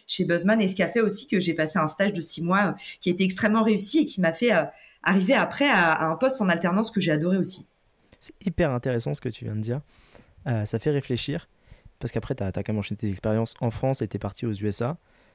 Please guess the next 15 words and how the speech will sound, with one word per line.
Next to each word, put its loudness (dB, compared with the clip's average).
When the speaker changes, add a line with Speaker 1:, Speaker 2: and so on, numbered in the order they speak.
Speaker 2:
D'abord 0
pour -4
un -2
stage 0
aussi 0
où -8
tu -10
es -4
resté -4
huit -6
ans. -2
Euh, -2
pourquoi 0
New 4
York ? -2